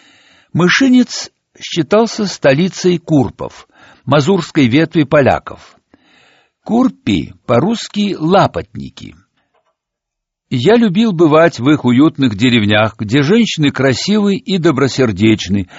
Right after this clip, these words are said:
а мужчины славились честностью, мужеством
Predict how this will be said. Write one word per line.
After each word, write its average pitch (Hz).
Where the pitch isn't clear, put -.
а 147
мужчины 240
славились 156
честностью, 180
мужеством 190